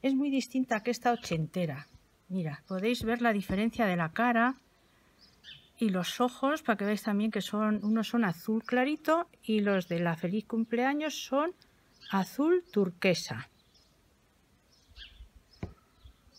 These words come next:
Y la cara, pues, se diferencia,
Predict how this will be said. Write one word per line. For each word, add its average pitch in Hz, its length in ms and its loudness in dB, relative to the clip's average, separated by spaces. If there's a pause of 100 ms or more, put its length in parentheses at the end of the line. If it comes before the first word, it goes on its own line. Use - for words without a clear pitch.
(1900)
Y 202 100 -4
la 190 160 0
cara, 208 340 4
pues, 190 360 0
se 185 100 -2
diferencia, 185 720 -2